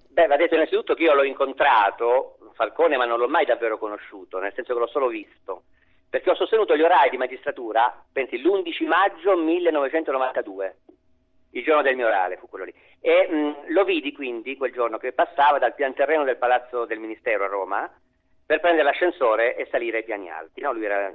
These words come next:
alla direzione generale allora. Tutto qua, quindi non dirò di averlo con-, conosciuto come fanno in tanti, l'ho soltanto visto. Io sono un piccolo magistrato di provincia, lui era Giovanni Falcone. Però è significativo che lo vedevo proprio l'undici maggio,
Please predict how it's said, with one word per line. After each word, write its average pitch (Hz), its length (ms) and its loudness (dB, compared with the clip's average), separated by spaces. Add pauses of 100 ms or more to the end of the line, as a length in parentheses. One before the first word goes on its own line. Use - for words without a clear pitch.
alla 98 160 -6
direzione 101 340 -10
generale 95 380 -6
allora. 85 260 -18 (540)
Tutto - 280 -4
qua, - 200 0
quindi 117 180 -4
non 123 160 -2
dirò 135 220 0
di 127 60 0
averlo 123 220 0
con-, 123 240 -2 (240)
conosciuto 123 600 -4
come 101 180 -8
fanno 123 280 -6
in 110 140 -8
tanti, 90 380 -6 (360)
l'ho 180 160 0
soltanto 170 420 2
visto. - 480 -12 (160)
Io 120 140 -4
sono 120 160 -4
un 110 80 -6
piccolo 123 240 -2
magistrato 117 420 -2 (300)
di 120 80 -12
provincia, 123 340 -4
lui 117 120 0
era 107 100 2
Giovanni 107 200 -4
Falcone. 92 340 -12 (380)
Però 285 140 2
è - 60 4
significativo 226 580 0
che 160 400 -2
lo 170 140 4
vedevo 202 240 6
proprio 165 220 4
l'undici 214 260 -2
maggio, 135 720 0